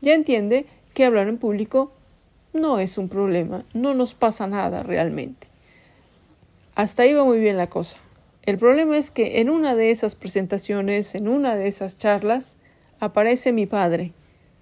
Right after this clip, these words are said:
o aparece mi marido, o aparece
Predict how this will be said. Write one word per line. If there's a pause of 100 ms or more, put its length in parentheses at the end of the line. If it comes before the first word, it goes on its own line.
(280)
o
aparece
mi
marido, (720)
o
aparece